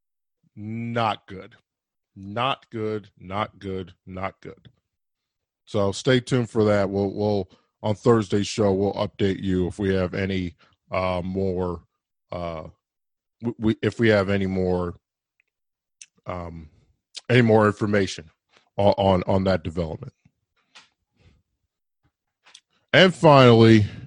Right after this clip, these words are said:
um, no, do, do I have one more? Thought, thought I, thought I had one more. Uh, so, it's all about this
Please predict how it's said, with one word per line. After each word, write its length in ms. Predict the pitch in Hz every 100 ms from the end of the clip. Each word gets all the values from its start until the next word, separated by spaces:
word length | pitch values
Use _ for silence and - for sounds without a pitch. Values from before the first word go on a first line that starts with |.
| - _ _ _ _ _ -
um, 520 | - 123 139 143 135 120 _ _ _ _ _ _ _ _ _ _ _ _ -
no, 460 | 202 220 208 196
do, 240 | 175 170 160
do 180 | 170
I 120 | 180 202
have 120 | 180
one 160 | 196
more? 480 | 202 202 208 202 196 151
Thought, 260 | 175 156
thought 240 | - 160 147
I, 200 | 110 104 - _ -
thought 220 | 127 110
I 80 | 101
had 240 | 92 90
one 200 | 90 92
more. 300 | 90 90 90 - _ _ _ _ _ - - _ _ -
Uh, 440 | 143 135 139 135 131
so, 240 | - 120 135 139 131
it's 160 | 123
all 80 | 131
about 340 | 120 123 120 -
this 180 | 120